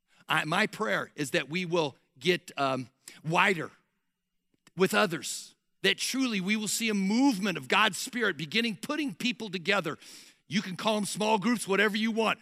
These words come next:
Five, ten minutes before service, let's pray for our kids. Let's pray for our business.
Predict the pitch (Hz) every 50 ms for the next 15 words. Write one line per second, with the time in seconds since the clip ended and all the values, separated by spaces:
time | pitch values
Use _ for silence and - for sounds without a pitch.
0 | _ _ _ - 240 214 196 180 156 - - - 233 220 214 214 214 185 - -
1 | 175 151 - - 208 196 165 - - 214 208 185 165 139 - - - - - -
2 | 202 196 - - - - 190 175 151 - 170 156 143 147 143 - - 170 147 -
3 | - - 202 - - 202 190 - - - 214 214 190 - - 185 170 170 160 135
4 | 175 185 165 139 147 127